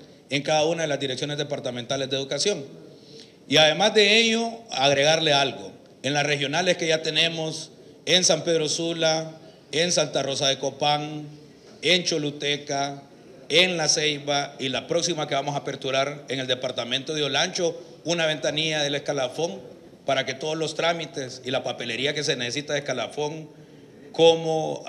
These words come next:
eh, voucher de pago,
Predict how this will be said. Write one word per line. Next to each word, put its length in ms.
eh, 720
voucher 640
de 140
pago, 720